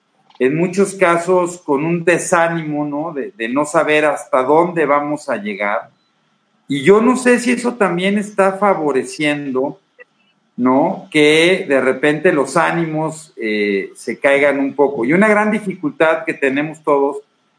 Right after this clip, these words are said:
para organizarnos en nuestras actividades cuando no tienes la presión en el día a día.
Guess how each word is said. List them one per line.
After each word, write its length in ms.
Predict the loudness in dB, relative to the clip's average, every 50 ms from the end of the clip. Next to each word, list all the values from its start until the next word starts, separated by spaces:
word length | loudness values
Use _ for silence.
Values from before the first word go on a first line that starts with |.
| _ -2
para 180 | 0 2 4
organizarnos 800 | 4 4 4 2 2 0 0 -2 -2 0 0 2 2 0 0 -2
en 60 | -2
nuestras 240 | -4 -4 -6 -4 -4
actividades 680 | -4 -4 -4 -4 -2 -2 0 2 2 2 2 0 -2 -2
cuando 280 | -2 -2 -2 -2 -2 -2
no 160 | -2 -2 0
tienes 240 | 0 -2 0 0 0
la 180 | -2 -2 -2
presión 340 | -4 -6 -6 -4 -4 -4 -2
en 100 | -2 -2
el 140 | -4 -4 -4
día 240 | -4 -2 0 0 0
a 40 | 0
día. 380 | -2 -4 -4 -4 -4 -4 -8